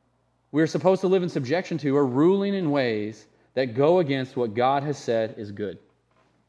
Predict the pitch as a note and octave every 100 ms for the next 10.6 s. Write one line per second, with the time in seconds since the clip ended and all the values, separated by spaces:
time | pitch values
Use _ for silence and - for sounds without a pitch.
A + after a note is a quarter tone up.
0 | _ _ _ _ _ _ - E3+ A#3+ A3+
1 | F#3+ G#2+ - _ _ _ _ _ B2+ E3+
2 | G#3 F#3+ B2+ F#2+ - B2 E3 G3 E3+ -
3 | D#3+ C#3 A2 G#2+ - _ _ _ _ _
4 | _ _ _ _ _ _ _ _ _ _
5 | _ _ _ _ _ _ _ _ C#3+ D3
6 | G3 G#3+ G#3 E3 C3+ F#3 F#3+ - - -
7 | _ _ _ _ _ B2 F#3+ F3+ E3+ F#3+
8 | G3 F3+ F3+ F#3 E3 D3 D#3 - G#3+ G#3+
9 | F3+ - F3+ G3 G#3+ E3+ E3 E3+ - G3
10 | D3 B2 D3+ F3 C4+ B3+